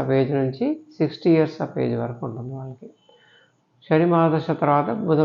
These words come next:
మహాదశ వస్తుంది. బుధ మహాదశ పదిహేడు సంవత్సరాలు ఉంటుంది. అది ఆ జాతకునికి అరవై సంవత్సరాల నుండి డెబ్బై ఏడు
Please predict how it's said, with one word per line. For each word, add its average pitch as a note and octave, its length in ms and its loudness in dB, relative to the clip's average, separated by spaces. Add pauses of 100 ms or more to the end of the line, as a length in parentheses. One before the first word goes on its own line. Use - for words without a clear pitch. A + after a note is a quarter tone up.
మహాదశ C3 340 0 (160)
వస్తుంది. D3 360 -8 (180)
బుధ D#3 100 2 (120)
మహాదశ C#3+ 360 -4 (160)
పదిహేడు C#3 340 0
సంవత్సరాలు A#2+ 440 -4
ఉంటుంది. A#2+ 340 -8 (920)
అది D3+ 200 2
ఆ C#3 140 2
జాతకునికి D3 640 2 (220)
అరవై C#3 280 2 (140)
సంవత్సరాల B2+ 500 -2 (160)
నుండి C#3 220 -2 (180)
డెబ్బై C3+ 320 2
ఏడు C3 120 0